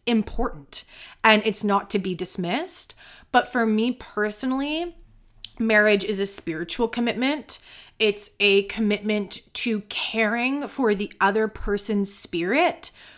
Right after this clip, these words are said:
for as long as and as best as you can. And I think that that's something, quite honestly, that most modern marriages are missing.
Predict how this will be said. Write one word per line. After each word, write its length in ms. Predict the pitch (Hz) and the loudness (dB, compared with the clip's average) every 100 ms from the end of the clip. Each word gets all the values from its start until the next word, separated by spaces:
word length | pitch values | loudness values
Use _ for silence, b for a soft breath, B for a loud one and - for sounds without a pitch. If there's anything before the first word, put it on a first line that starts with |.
| B B | B B
for 380 | - 269 254 247 | 0 4 4 6
as 240 | 226 220 208 | 4 4 2
long 560 | 208 214 240 285 294 - | 2 4 6 4 4 -2
as 600 | 170 170 226 247 - - _ - | -2 0 -2 -4 -8 -10 _ 2
and 200 | 214 220 208 | 4 4 4
as 240 | 208 175 | 2 2
best 560 | 160 233 220 254 - - | -4 6 6 6 -2 2
as 340 | 196 208 180 180 | 6 6 4 -2
you 100 | 196 | -4
can. 360 | - 175 139 - _ _ B B B B 240 | -6 -8 -8 -12 _ _ B B B B 4
And 420 | 240 226 220 - - _ _ _ - | 6 4 0 -4 -16 _ _ _ 10
I 300 | 254 285 320 | 10 10 4
think 400 | - 233 240 - | 0 -2 -2 -2
that 260 | 208 - | -4 -2
that's 300 | 185 185 - | 0 0 0
something, 640 | - 185 185 - 247 262 | -4 -4 -4 -4 -4 -4
quite 420 | 254 - 208 202 - | -6 -4 0 0 0
honestly, 680 | 170 170 208 214 262 269 277 | -2 0 -2 -2 0 2 4
that 180 | 220 175 | 2 -2
most 760 | 185 185 190 202 196 - - | -2 2 4 4 2 -8 -8
modern 640 | 180 180 170 175 180 180 175 | -4 2 2 0 -2 -4 -4
marriages 800 | 170 165 160 170 165 165 165 - 175 | -6 -6 -4 -6 -4 -4 -4 -6 -6
are 100 | 165 | -6
missing. 760 | 156 151 - - - - | -6 -8 -10 -10 -14 -18